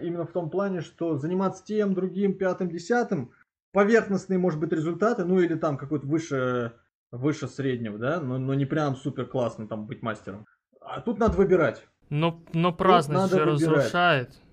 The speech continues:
Speaker 2: Но праздность же разрушает.
Speaker 1: Жизнь может быть интересна для кого-то, можно ее изучать вот так, вот так. Надо смотреть, как, как, как хочется. Это же по амбициям зависит. Кто-то готов прям впрягаться полностью в, в работу, а кто-то вот так,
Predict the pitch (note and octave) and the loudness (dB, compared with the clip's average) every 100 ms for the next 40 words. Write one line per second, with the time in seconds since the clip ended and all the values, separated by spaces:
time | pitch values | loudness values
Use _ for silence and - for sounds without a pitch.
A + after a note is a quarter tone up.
0 | _ D#3 D#3 E3 D3+ C#3 B2+ C#3 C3+ C3+ | _ -6 0 2 2 -2 -8 -6 -6 -6
1 | C#3+ - E3 E3 A#3+ G3+ G3+ D#3 F3+ - | -8 -4 0 2 2 2 2 2 -2 -2
2 | E3+ F#3 G#3+ A3 F3 C3+ C#3+ D#3 D#3+ D#3+ | -2 2 2 0 -4 -4 -4 -2 0 0
3 | D#3 C#3 B2 D#3+ D3 D#3 D3 C#3+ D3+ D3 | -2 -6 -4 -4 -4 -2 -2 -2 -2 -2
4 | E3+ E3+ C#3 C3 E3 D#3+ D3+ C3+ - D#3 | 0 0 -4 -6 -4 -4 -6 -12 -4 -4
5 | D3+ - - - F#3 - A3 A3+ G#3+ G3 | -4 -12 -20 -20 -20 -20 -14 -8 -6 -6
6 | G3+ F#3+ G3 F3+ - E3+ C#3+ - E3 E3 | -4 -4 0 -2 -2 -4 -6 -10 -20 -18
7 | D#3+ D#3 _ E3 C#3+ - _ - - G3 | -18 -20 _ -6 -6 -10 _ -20 -10 -8
8 | F#3+ F#3+ D3+ - - G#2+ A2+ A#2+ B2+ A#2+ | -6 -4 -4 -6 -12 -10 -8 -8 -10 -8
9 | A#2+ - _ _ _ _ _ _ _ _ | -10 -12 _ _ _ _ _ _ _ _
10 | _ D#3+ F#3+ G#3 A#3+ - C#3+ A#2+ D#3 E3+ | _ 2 2 2 0 -2 -2 0 0 0
11 | - - _ - G#3+ G3 D#3 F3 G3+ G3 | -4 -12 _ 2 2 2 2 2 2 0
12 | - E3 C#3+ - E3+ F3 D#3+ C#3 E3+ E3+ | 0 -4 -4 -2 2 2 0 -4 -6 -4
13 | C3+ - A#2 G#2+ _ C3+ A2 A2 A2 A2+ | -6 -8 -10 -10 _ -16 -14 -12 -8 -6
14 | A#2 A#2 G2 G#2+ - D3 - A2+ G#2+ F#2+ | -6 -8 -12 -14 -12 -12 -10 -10 -10 -12
15 | F#2+ _ | -14 _